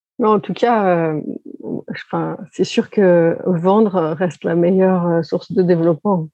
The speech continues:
puisque même tu peux encore plus aller chercher des fonds. Je pense que quand t'as prouvé que ton, ton marché, euh, était présent derrière, tu peux, tu peux faire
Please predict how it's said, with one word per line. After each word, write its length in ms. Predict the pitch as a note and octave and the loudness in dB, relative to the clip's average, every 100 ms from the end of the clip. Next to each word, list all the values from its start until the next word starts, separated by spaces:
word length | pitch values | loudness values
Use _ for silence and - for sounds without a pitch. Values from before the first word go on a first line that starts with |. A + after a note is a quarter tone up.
| _ | _
puisque 220 | - - | -20 -4
même 520 | F#3 F3 F3+ F#3+ F#3+ F3+ | 0 2 4 4 4 0
tu 100 | - | -4
peux 340 | G3 F3 E3 - | 0 2 2 2
encore 340 | F3+ - - _ | -2 0 -2 _
plus 320 | - F#3 - | -6 -6 -2
aller 140 | F#3+ F3 | 0 0
chercher 320 | - F3 F#3 | -2 -2 -2
des 100 | E3 | -2
fonds. 220 | - G3 | 0 -2
Je 80 | - | -2
pense 220 | - F3 | -6 -6
que 320 | - F3 G3 | -2 -2 -2
quand 180 | F#3 F3 | -2 -2
t'as 140 | F#3 F3 | 0 -2
prouvé 500 | - G#3 F#3 G#3+ G3+ | -2 2 4 4 4
que 160 | F#3+ | -2
ton, 440 | D#3+ F3 E3+ E3 E3 | 0 0 0 -2 -4
ton 180 | E3+ | 0
marché, 520 | F3+ F3 - G#3 G3+ F#3 | 0 0 -2 2 4 4
euh, 320 | D#3+ D#3+ F3 | 0 -2 -4
était 180 | - F3+ | -2 -2
présent 560 | - F#3 F3 F#3+ F#3+ - | -2 -2 0 2 0 -2
derrière, 580 | F3 F3+ F3+ G3 G3 _ _ _ _ _ _ _ _ | -6 -2 0 0 -2 _ _ _ _ _ _ _ _
tu 120 | - | -4
peux, 340 | F#3 F3+ E3 D#3 | 0 2 0 -4
tu 80 | - | -2
peux 120 | G3+ | -2
faire 200 | F#3+ | 2